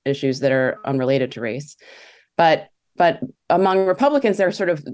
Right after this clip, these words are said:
the average racial attitudes in the Republican Party is already quite, uh,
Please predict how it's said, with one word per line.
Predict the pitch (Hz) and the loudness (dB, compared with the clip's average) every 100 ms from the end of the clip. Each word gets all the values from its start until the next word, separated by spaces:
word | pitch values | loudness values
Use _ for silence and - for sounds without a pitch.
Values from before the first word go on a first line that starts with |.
| - - _ | -14 -18 _
the | 151 165 - | -6 -4 -2
average | 151 165 165 175 151 - - 135 | -2 -2 0 -2 -4 -10 -14 -6
racial | 160 165 170 | -2 0 2
attitudes | 143 147 156 151 | 2 0 -2 -2
in | 147 | -2
the | 139 | -2
Republican | 147 139 131 135 135 | -4 -6 -6 -6 -4
Party | 143 131 131 | -4 -4 -4
is | - | -4
already | 143 139 135 131 | -2 -2 -4 -6
quite, | - 135 127 _ _ _ _ - | -6 -6 -6 _ _ _ _ -4
uh, | 139 82 76 | -2 -4 -8